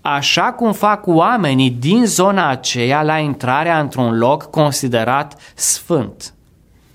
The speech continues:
În concluzie, din toate aceste exemple, vedem că de-a lungul timpului, pioșenia și supunerea față de Dumnezeu a fost indicată de atitudinea închinătorului,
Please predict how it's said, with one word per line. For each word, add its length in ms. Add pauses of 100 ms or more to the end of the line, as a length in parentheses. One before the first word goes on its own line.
(360)
În 160
concluzie, 760 (640)
din 160
toate 260
aceste 400
exemple, 600
vedem 380
că 120
de-a 200
lungul 360
timpului, 840 (260)
pioșenia 1000
și 200
supunerea 680
față 340
de 120
Dumnezeu 560
a 100
fost 400
indicată 960 (260)
de 180
atitudinea 880
închinătorului, 1120